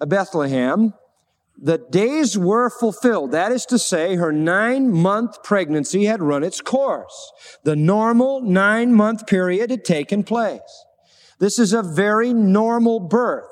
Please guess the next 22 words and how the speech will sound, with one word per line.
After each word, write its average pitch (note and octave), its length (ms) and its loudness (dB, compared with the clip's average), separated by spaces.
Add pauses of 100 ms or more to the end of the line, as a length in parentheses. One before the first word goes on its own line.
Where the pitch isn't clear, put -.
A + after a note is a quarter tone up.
It E3+ 140 0
is F3 160 -2
not A#3 320 2
a B3+ 100 -2
normal A#3 460 0
conception. A3 760 -4 (760)
Jesus A3 500 2
Christ A#3 460 -2
was F3+ 160 -2
conceived B3 640 2
by F#3 160 0
the E3 140 -2
work A3+ 280 -2
of E3+ 120 -2
the D#3+ 80 -2
Spirit A3+ 400 0
of E3+ 120 -12
God, G#3 440 0
but F#3+ 120 0
he F#3 80 0
was E3+ 200 -4
born G3 640 -2